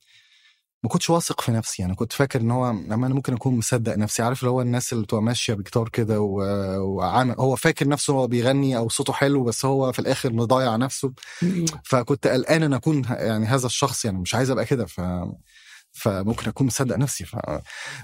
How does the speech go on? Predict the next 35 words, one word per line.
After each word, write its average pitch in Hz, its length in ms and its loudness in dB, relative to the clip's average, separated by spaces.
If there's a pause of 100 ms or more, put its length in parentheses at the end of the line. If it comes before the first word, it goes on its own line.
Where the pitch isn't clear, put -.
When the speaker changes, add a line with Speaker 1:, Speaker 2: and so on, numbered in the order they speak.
(120)
Speaker 1:
فده 113 1040 2
محور. 131 500 0
محور 131 300 0
تاني 143 320 2
إن 135 100 2
هو، 135 320 2
طيب، 117 340 0
افرض 127 280 -2
إن 117 140 2
أنا، 120 600 0
يعني، 107 220 0
فضلت 127 340 0
ماشي 123 260 -2
في - 100 -10
الطريق 120 340 -2
ده 117 140 0
وما 117 300 0
وصلتش - 380 -6
لحاجة. 107 380 -2 (680)
ف-، - 140 -4 (680)
فطب 95 500 -4 (160)
هل 123 200 2
في 131 540 0
ف-، - 140 -8
فرصة 117 460 0
تانية؟ 139 300 2
يعني، 101 340 0
أنا 127 100 2
لو 117 120 2
حطيت، - 360 -4 (200)
آه، 107 200 0 (360)
كل 156 280 4
ما، 117 280 0
آه، 110 220 -2
يعني، 104 580 -2